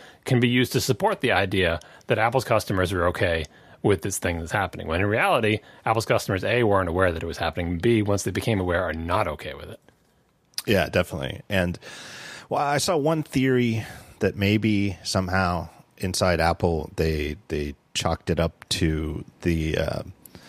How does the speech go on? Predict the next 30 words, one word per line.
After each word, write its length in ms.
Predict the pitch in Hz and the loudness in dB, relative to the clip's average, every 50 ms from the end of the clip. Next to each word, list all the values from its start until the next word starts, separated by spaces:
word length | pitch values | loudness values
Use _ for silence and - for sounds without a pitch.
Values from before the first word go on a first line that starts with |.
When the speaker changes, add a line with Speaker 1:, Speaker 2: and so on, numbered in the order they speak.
| - - - - - - | -20 -20 -20 -18 -4 -2
Speaker 2:
like, 140 | 98 92 - | 0 0 2
when 100 | 104 98 | 2 2
you 60 | 95 | 2
first 300 | - - 131 131 - - | 2 2 0 0 2 2
set 120 | 123 98 | 2 2
up 120 | 98 - - | 4 4 2
a 40 | |
new 180 | 85 85 87 87 | 4 4 2 2
device, 760 | 76 85 80 82 92 90 85 82 80 - - - - - - - | 0 -2 -2 0 2 2 2 2 0 -2 -2 -4 -4 -6 -6 -2
or 200 | - 90 85 80 | 0 2 2 2
I 60 | 80 | 2
guess 360 | 80 - 113 131 - - - - - | 2 2 2 2 2 0 -4 -6 -2
every 220 | - 95 90 95 | 0 2 2 2
time 200 | 87 - 87 80 | 2 2 0 0
you 60 | 82 80 | 0 0
do 160 | 82 85 80 | 0 0 0
a 100 | 80 80 - _ _ - | 0 -2 -6 _ _ -4
major 300 | 92 87 87 78 78 76 | 0 2 2 2 0 0
software, 560 | - - 87 90 - - 82 76 76 67 62 | 2 2 2 2 2 2 0 2 0 -2 -4
like, 180 | - 71 78 - _ _ _ - - - - - - - | -4 -4 -6 -6 _ _ _ -20 -20 -20 -20 -14 -4 0
O 140 | 87 85 | 2 4
S 160 | 87 98 - - | 4 4 4 2
update, 400 | 76 73 - 78 76 73 65 - - - _ - | 0 -2 -2 -2 -2 -2 -4 -6 -10 -16 _ -8
you 120 | 82 82 | -6 -2
go 180 | - 90 85 80 | 0 2 2 2
through 300 | - - 90 90 87 78 | 2 2 2 2 2 2
this, 220 | 80 - - - - - | 0 -2 -4 -4 -6 -4
the 120 | 80 82 76 | -4 -2 -2
onboarding 680 | 71 78 82 87 87 82 85 82 78 78 85 82 - | 0 2 0 0 2 2 0 0 0 -2 -4 -8 -6
process, 680 | - - 85 78 - - 80 - - - - - - | -2 0 0 0 0 0 0 0 0 -2 -2 -4 -4